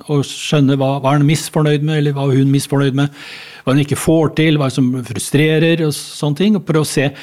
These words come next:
er det noe vi kan gjøre, eh, med situasjonen i skolen? Og så kommer det gjerne tråder fram i sånne samtaler som peker mot fritida,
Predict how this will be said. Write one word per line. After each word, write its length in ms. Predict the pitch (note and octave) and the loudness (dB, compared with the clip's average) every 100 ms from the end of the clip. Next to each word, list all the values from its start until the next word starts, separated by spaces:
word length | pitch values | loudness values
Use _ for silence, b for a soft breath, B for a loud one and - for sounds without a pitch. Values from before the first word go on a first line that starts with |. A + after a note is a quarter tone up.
| B B | B B
er 180 | C3+ C3+ | -2 2
det 120 | D3 | 2
noe 140 | D3 B2 | 2 2
vi 80 | B2 | 0
kan 180 | B2+ C#3 | 2 2
gjøre, 520 | C3+ B2+ G#2 A#2+ C#3 C#3+ B - - - | 4 2 -2 -4 -4 -4 B -20 -12 -6
eh, 160 | C3 B2 - | -4 -4 -6
med 100 | B2+ | -4
situasjonen 460 | - B2+ B2+ B2 A#2 | -4 -2 -4 -4 -8
i 60 | |
skolen? 220 | - - _ B B B B B B B B - | -12 -18 _ B B B B B B B B -4
Og 380 | D#3 D3+ D#3+ D#3+ | 0 2 2 0
så 380 | - - - E3+ F3 | -2 -4 2 2 2
kommer 240 | C3+ C3 | 0 2
det 80 | D#3+ | 2
gjerne 280 | F3+ C3+ D3+ F3 F3 E3+ E3+ F3 E3 D#3+ D#3+ D#3+ C#3+ - | 2 2 0 0 0 -2 -2 -4 -6 -6 -6 -8 -6 2
tråder 240 | E3 E3 | 2 2
fram 220 | C#3+ E3 | 2 0
i 60 | F3+ | 0
sånne 220 | F#3+ E3+ D#3 | 0 -2 0
samtaler 460 | E3 D#3 D#3+ A3 | -2 0 0 2
som 200 | A3+ G3+ C#3 | 0 -2 0
peker 440 | E3+ A#2+ - D3 | 0 -2 -2 0
mot 160 | C3 C#3 | 0 -2
fritida, 440 | B2+ A2 - D#3+ | -4 -6 -2 0